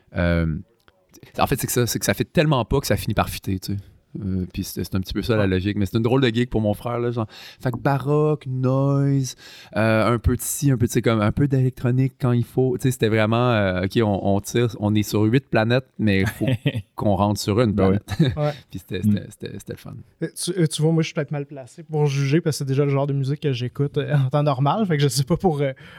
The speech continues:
Speaker 3: un audience, euh,
Speaker 1: Ouais,
Speaker 3: qui est
Speaker 1: ouais.
Speaker 3: pas habitué, là.
Speaker 1: Non, mais au cinéma, je, non, mais la musique de f-, le score, surtout les sc-, le scoring contemporain,
Speaker 3: Ouais.
Speaker 1: a peur de la mélodie, a peur de, de,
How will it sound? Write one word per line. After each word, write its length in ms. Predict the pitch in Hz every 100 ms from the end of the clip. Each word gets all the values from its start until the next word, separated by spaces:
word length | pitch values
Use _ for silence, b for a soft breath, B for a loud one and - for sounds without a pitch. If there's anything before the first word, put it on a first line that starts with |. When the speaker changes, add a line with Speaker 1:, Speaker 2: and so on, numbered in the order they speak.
| -
Speaker 3:
un 140 | 139
audience, 600 | 143 131 131 135 147 139
euh, 60 | 139
Speaker 1:
Ouais, 60 | 131
Speaker 3:
qui 180 | 95
est 20 | -
Speaker 1:
ouais. 60 |
Speaker 3:
pas 80 | 139
habitué, 640 | 135 127 - - 135 143
là. 60 | 143
Speaker 1:
Non, 80 | 143
mais 40 | 151
au 20 |
cinéma, 560 | - 160 151 185 202 156
je, 140 | 131
non, 180 | 160 196
mais 80 | 160
la 80 |
musique 280 | 135 135 156
de 100 | 147
f-, 160 | 131 -
le 140 | 131 110
score, 440 | - 156 170 175
surtout 240 | - 127 196
les 120 | 170
sc-, 160 | - -
le 140 | 110
scoring 440 | 95 - 113 127 147
contemporain, 680 | 113 95 98 101 98 139 156 B
Speaker 3:
Ouais. 80 | B B -
Speaker 1:
a 100 | 101
peur 340 | - 120 135
de 40 | 131
la 80 |
mélodie, 720 | 117 117 113 104 104 123 135
a 80 | 123
peur 240 | 98 127 143
de, 220 | 123 98
de, 180 | 104